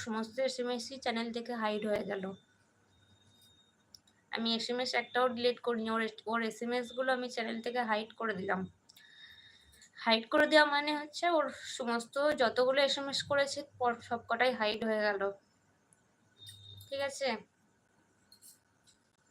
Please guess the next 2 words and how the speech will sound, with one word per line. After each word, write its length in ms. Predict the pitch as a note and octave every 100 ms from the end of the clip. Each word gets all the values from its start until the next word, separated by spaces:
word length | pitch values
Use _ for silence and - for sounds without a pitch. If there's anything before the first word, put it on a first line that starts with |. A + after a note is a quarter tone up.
| _ _ _ _ F5 - - - - - - - - - -
জয় 220 | A3+ B3+ B3+
জগন্নাথ। 640 | B3 A#3+ B3+ B3 A#3+ G#3